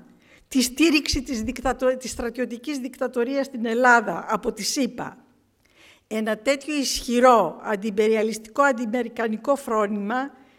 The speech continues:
είχε ως αντανάκλαση ακόμα και το γεγονός ότι η αστική κυβέρνηση τότε του Κωνσταντίνου Καραμαλή, έστω και για διαπραγματευτικούς λόγους απέναντι στην Τουρκία,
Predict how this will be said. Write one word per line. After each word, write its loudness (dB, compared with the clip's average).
είχε 2
ως 4
αντανάκλαση -2
ακόμα -2
και -8
το -6
γεγονός -4
ότι -14
η -2
αστική -10
κυβέρνηση -2
τότε 4
του -10
Κωνσταντίνου 0
Καραμαλή, -4
έστω 2
και 2
για 6
διαπραγματευτικούς -2
λόγους -2
απέναντι -2
στην -2
Τουρκία, -6